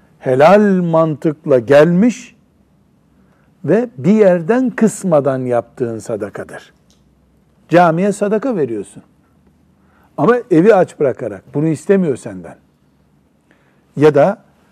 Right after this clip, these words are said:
temel gıda dururken lüks bir eğitim harcaması yapıyorsun. Bunu da istemiyor. Helalden başlayıp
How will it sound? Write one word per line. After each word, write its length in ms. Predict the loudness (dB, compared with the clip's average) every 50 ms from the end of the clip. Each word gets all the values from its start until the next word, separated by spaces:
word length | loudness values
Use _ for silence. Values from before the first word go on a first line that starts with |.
| _ _ _
temel 500 | -2 0 0 2 4 2 2 0 -2 0
gıda 460 | 0 0 2 4 4 4 4 2 0 0
dururken 640 | -2 0 0 0 -2 -2 -2 -4 -4 -4 -4 -10 -14 _ _
lüks 360 | -8 -4 -2 -2 -2 -4 -12 -12 _
bir 80 | -8 0
eğitim 440 | 2 2 2 2 0 0 -2 -2 -2
harcaması 520 | -2 -2 -2 -4 -6 -6 -6 -10 -12 -14
yapıyorsun. 560 | -14 -14 -14 -16 -18 -18 -18 -18 -20 -16 -10
Bunu 180 | -4 -2 0 0
da 80 | 0 0
istemiyor. 560 | -2 -6 -8 _ -10 -10 -10 -12 -16 -18 -20 -20 _ _ _ _ _ _ _ _ _ _ _ _
Helalden 840 | _ 0 4 6 6 6 6 4 4 4 4 4 4 4 2 2 2
başlayıp 600 | 2 2 2 -2 -8 _ 0 0 2 2 0 -2